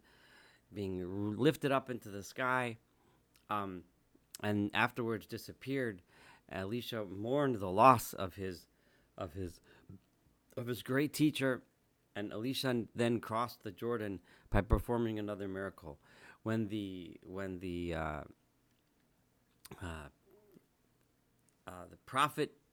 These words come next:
the per-, the, the Bnei HaNeviim, the, uh, prof-, prophetic, the prophecy students,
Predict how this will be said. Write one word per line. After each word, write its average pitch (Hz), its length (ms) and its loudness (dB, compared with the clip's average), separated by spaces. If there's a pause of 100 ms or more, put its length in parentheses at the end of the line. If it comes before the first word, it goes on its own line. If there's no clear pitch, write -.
(140)
the 92 120 -4
per-, 104 360 -6
the, 92 200 -12 (640)
the 101 80 -8
Bnei 117 340 0
HaNeviim, 123 580 0
the, 90 220 -4 (280)
uh, 87 300 -6 (300)
prof-, 143 320 4 (140)
prophetic, 139 500 0
the 110 100 -4
prophecy 147 520 2
students, 120 580 6